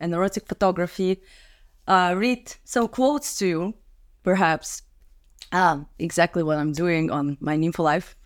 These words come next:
Instagram page. And, um, of course,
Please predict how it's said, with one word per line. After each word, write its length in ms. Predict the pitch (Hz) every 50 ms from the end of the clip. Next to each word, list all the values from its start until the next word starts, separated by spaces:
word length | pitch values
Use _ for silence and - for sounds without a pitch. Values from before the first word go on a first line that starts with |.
| -
Instagram 420 | 196 185 - - 175 180 170 165 -
page. 340 | 165 170 226 - - - - - _ - - - - - - _ _ - _ _ _
And, 400 | 214 226 226 233 240 214 190 190
um, 480 | 233 233 233 233 233 233 233 240 233 226 - _ _ _ _ _ -
of 180 | 262 - -
course, 560 | - - 269 294 349 349 - - - - -